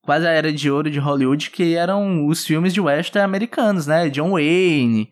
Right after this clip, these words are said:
John Ford, essa galera toda, que, inclusive, o, a minha crítica no episódio passado tá mais dentro desse western, né?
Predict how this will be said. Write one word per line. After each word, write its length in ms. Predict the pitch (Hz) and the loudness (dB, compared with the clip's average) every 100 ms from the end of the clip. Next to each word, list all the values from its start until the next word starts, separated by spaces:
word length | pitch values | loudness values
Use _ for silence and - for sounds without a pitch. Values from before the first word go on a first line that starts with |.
| - | -6
John 140 | 139 | -4
Ford, 580 | 180 139 139 180 170 135 | -2 -2 0 2 0 0
essa 180 | 143 160 | -2 -2
galera 360 | 175 170 180 226 | 0 0 -2 -2
toda, 420 | 156 185 170 127 | 0 0 0 -2
que, 400 | - 147 165 175 - | 0 0 0 -2 -4
inclusive, 880 | 143 160 180 156 143 180 233 160 - - | -2 0 0 0 0 0 2 0 -2 -4
o, 120 | 143 | -2
a 80 | 139 | 0
minha 160 | 175 | 0
crítica 460 | 180 180 226 - 151 | 0 0 0 0 -2
no 100 | 139 | -2
episódio 440 | 131 135 127 120 | -2 -2 -2 -4
passado 500 | - 117 - 165 185 - _ | -2 -2 0 -2 -4 -16 _
tá 300 | 165 208 277 151 | -2 0 -2 -2
mais 260 | 165 175 | 0 0
dentro 260 | 135 190 175 | 0 -2 0
desse 240 | 156 - | -2 0
western, 480 | 320 175 185 139 123 | 0 0 -2 -4 -4
né? 160 | 127 | -4